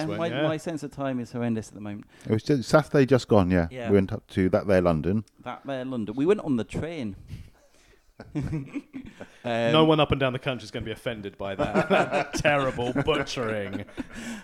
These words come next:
Speaker 3: Uh,
Speaker 1: Um, what are you talking about? That's, that's a, uh, Hythe accent. I, that, that's what we all speak like in Hythe. I, I disguise my voice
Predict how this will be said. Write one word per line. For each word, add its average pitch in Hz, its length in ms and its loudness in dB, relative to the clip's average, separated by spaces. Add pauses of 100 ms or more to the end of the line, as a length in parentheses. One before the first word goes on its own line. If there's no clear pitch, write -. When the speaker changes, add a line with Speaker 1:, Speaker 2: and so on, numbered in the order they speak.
(540)
Speaker 3:
Uh, 110 480 6
Speaker 1:
Um, - 160 -14
what 208 80 -8
are 208 40 -8
you 196 60 -10
talking 214 160 -6
about? 120 160 0
That's, 127 260 0
that's 147 300 -4
a, 139 340 2
uh, 123 220 0
Hythe 151 600 0
accent. - 560 -8
I, 113 320 -2 (240)
that, 139 160 0
that's 151 260 2
what 156 160 2
we 160 80 2
all 175 220 4
speak 139 240 -2
like 123 200 0
in 120 100 -6
Hythe. 110 420 -6 (520)
I, 127 300 -4
I 131 80 -6
disguise 147 500 -8
my 143 140 -14
voice 127 320 -14